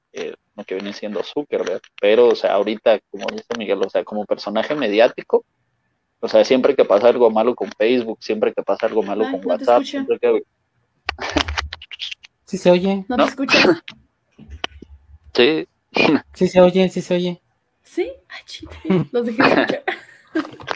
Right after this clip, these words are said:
Speaker 1: Siempre que pasa algo, algo malo con todas estas plataformas, o sea, el primero que se nos viene a la mente es, en este caso es el buen Zuckerberg, eh, ya sea por,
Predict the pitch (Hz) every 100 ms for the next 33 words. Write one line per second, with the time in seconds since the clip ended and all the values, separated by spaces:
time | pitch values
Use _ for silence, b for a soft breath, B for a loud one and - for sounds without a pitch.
0 | - _ _ _ _ _ _ - - -
1 | _ _ - - 135 127 127 110 110 110
2 | 123 123 123 120 - - 120 123 135 131
3 | 139 120 107 107 110 113 123 - 120 107
4 | - 98 92 - - 127 147 160 156 104
5 | 101 90 92 98 - 104 113 131 131 98
6 | 95 95 101 117 117 95 104 107 117 113
7 | 117 - - - _ 92 92 - 107 98
8 | 95 98 90 90 - - - _ _ _
9 | _ - 101 95 98 95 - _ _ -
10 | 120 127 139 139 165 180 _ - - 95
11 | 90 90 - 104 95 92 85 -